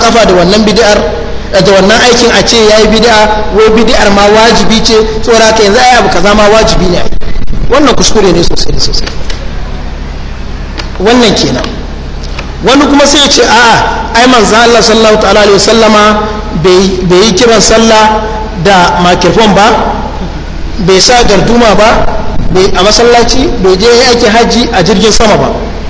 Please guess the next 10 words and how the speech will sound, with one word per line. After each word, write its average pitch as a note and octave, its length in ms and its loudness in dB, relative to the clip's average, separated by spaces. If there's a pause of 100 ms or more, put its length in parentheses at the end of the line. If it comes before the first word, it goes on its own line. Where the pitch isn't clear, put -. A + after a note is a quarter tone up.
(1120)
Inda E4+ 240 2 (160)
a - 60 0
ce A#3+ 180 2 (920)
waɗanda A#3+ 340 2
suke - 260 -2
waɗannan A3+ 440 2
maganganun F3+ 560 2 (960)
gama G#3+ 240 2
garin G#3+ 240 2
mutane A#3+ 380 2